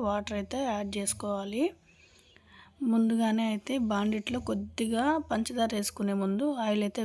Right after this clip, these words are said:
వేసుకోండి, అడుగంటకుండా ఉంటది. అలాగే వేసేసుకున్నాక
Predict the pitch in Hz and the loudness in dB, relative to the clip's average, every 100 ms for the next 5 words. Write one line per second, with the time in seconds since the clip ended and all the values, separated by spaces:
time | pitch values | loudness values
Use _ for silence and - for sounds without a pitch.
0 | 202 196 - 202 196 233 208 202 208 196 | -2 -4 -4 -4 -2 0 0 0 -2 -4
1 | - 190 196 190 180 190 233 359 - - | -6 -4 -4 -4 -6 -6 -6 -8 -12 -20
2 | - - - - - - 220 220 220 208 | -20 -20 -20 -20 -20 -8 -4 -2 0 0
3 | 208 226 - 226 208 208 202 | 0 -2 -2 0 2 2 0